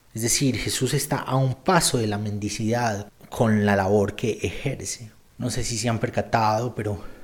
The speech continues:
en las mañanas y en las tardes, cuando las personas van al trabajo y cuando regresan del trabajo,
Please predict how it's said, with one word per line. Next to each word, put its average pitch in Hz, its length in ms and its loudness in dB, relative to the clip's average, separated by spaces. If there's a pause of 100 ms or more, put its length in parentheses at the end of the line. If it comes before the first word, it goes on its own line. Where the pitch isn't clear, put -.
(340)
en 131 160 0
las 107 200 4
mañanas 120 720 2
y 131 60 -4
en 110 80 -4
las 104 260 -6
tardes, 117 800 -4
cuando 95 180 -12
las 92 180 -8
personas 101 480 -4
van 113 640 -2
al 104 200 -8
trabajo 101 440 2
y 110 60 -6
cuando 98 300 -6
regresan 110 680 0
del 107 160 -6
trabajo, 120 600 2